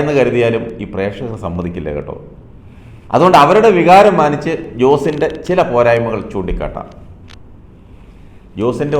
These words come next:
ഒന്നാമത്തെ പോരായ്മ ഇരട്ടത്ത് കാല് തിരുമുന്ന സ്വഭാവമാണ്. ഒരു പിതാവിന് നാല് മക്കളുണ്ട്. ഒരു മകൻ എന്നും രാത്രി അപ്പൻ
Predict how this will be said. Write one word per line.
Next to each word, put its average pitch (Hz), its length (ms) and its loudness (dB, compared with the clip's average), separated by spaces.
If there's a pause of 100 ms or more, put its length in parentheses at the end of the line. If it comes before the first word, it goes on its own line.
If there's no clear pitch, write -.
ഒന്നാമത്തെ 143 480 0
പോരായ്മ 110 400 -2 (920)
ഇരട്ടത്ത് 123 420 -4 (160)
കാല് 120 460 -2
തിരുമുന്ന 104 420 -6
സ്വഭാവമാണ്. 82 540 -8 (920)
ഒരു 175 160 2
പിതാവിന് 165 480 4
നാല് 151 260 2
മക്കളുണ്ട്. 98 480 -4 (1080)
ഒരു 143 160 2
മകൻ 156 180 2 (140)
എന്നും 147 540 -4
രാത്രി 131 280 2 (480)
അപ്പൻ 143 220 -6